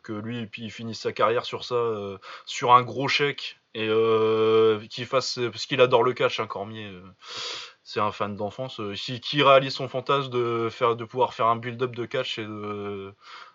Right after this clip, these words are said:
de faire le kéké, euh, pour faire ça. Moi, je suis content pour lui, c'est cool. Après, ouais, en ce qui concerne le combat, moi, je suis pas for-, forcément surpris que Cormier gagne, euh, je suis surpris qu'il gagne au premier round par K O, par contre.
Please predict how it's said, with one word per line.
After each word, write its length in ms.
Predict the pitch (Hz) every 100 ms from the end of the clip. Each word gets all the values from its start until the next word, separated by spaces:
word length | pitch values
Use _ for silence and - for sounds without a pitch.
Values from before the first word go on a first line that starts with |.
| 110
de 80 |
faire 180 | 117 113
le 120 | 113 107
kéké, 340 | 113 - 120
euh, 140 | 117
pour 180 | 101 101
faire 160 | - 110
ça. 120 | 139
Moi, 100 | 139
je 60 | 123
suis 80 |
content 240 | 131 123 113
pour 180 | 107 104
lui, 100 | 107
c'est 140 | -
cool. 140 | - 101 _ _ - - - - - _ -
Après, 260 | 131 196
ouais, 160 | 196 196
en 420 | 170 139 135 127
ce 100 | -
qui 100 | 156
concerne 280 | 147 - 151
le 60 |
combat, 140 | 151 208
moi, 120 | 165
je 40 |
suis 100 | 156
pas 120 | 147 170
for-, 260 | - 151
forcément 360 | - 139 165 160
surpris 360 | 175 151 180
que 600 | 165 147 147 139 135 131
Cormier 320 | 131 135 143 139
gagne, 240 | 185 185
euh, 260 | 147 131 127
je 60 |
suis 120 | - 139
surpris 260 | 160 208
qu'il 100 | 185
gagne 180 | 160 151
au 60 | 139
premier 220 | 139 135
round 160 | 143
par 120 | 135 -
K 80 |
O, 120 | 113 110
par 140 | 98
contre. 240 | - 85